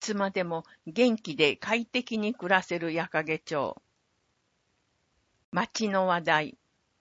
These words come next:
図書館だより。矢掛郷土美術館だより。みんな集まれ読者の広場。我が家のアイドル。文化活動の作品。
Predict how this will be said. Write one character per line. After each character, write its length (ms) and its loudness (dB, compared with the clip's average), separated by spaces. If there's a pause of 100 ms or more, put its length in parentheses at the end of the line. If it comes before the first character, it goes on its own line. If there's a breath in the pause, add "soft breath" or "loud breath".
(260)
図 100 0
書 140 2
館 420 0
だ 140 6
よ 180 2
り。 180 -12 (1000)
矢 160 0
掛 280 2
郷 300 2
土 140 2
美 160 -4
術 240 -6
館 380 0
だ 120 0
よ 160 0
り。 220 -12 (1900)
み 160 2
ん 140 2
な 280 6
集 120 -8
ま 160 2
れ 160 2
読 320 0
者 180 0
の 160 -2
広 320 -4
場。 140 -10 (760)
我 160 2
が 120 6
家 180 2
の 220 -2
ア 120 2
イ 120 0
ド 160 -4
ル。 200 -12 (640)
文 280 0
化 160 0
活 360 -4
動 240 0
の 200 -4
作 340 -6
品。 380 -6